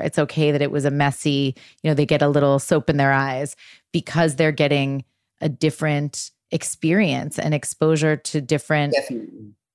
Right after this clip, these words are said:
Speaker 1: approaches. So hopefully we can also translate that as mother-in-laws drive us crazy, or I always say mother-in-laws, and I don't mean anything against mother-in-laws. It's
Speaker 2: <laughs>
Speaker 1: cliche.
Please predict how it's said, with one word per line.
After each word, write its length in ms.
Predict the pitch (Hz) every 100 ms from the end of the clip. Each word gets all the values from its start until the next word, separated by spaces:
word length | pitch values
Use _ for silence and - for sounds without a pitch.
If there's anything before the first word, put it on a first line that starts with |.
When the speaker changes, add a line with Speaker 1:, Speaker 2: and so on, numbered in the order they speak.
| _ _ -
Speaker 1:
approaches. 840 | 160 185 170 160 151 - - - -
So 240 | - 185
hopefully 480 | 151 202 180 226 214
we 140 | 170
can 240 | 156 170 147 -
also 280 | 160 -
translate 480 | 151 165 147 147 143
that 280 | 147 139 139 -
as 380 | 147 143 127 -
mother-in-laws 880 | 151 147 151 151 147 139 139 123 -
drive 260 | 147 139
us 140 | 131 -
crazy, 500 | 151 143 135 135 131
or 380 | - 135 131 123 _ _ _ _ -
I 120 | 165
always 340 | 185 180 - -
say 140 | 165
mother-in-laws, 580 | 143 139 139 135 131 135 -
and 80 | 156
I 80 | 151
don't 260 | 160 156
mean 140 | 160 143
anything 400 | 151 143 135 143
against 340 | 135 135 -
mother-in-laws. 580 | 135 131 135 135 135 143
It's 140 | 151 -
Speaker 2:
<laughs> 520 | 151 170 170 170 143
Speaker 1:
cliche. 560 | - 151 143 - 185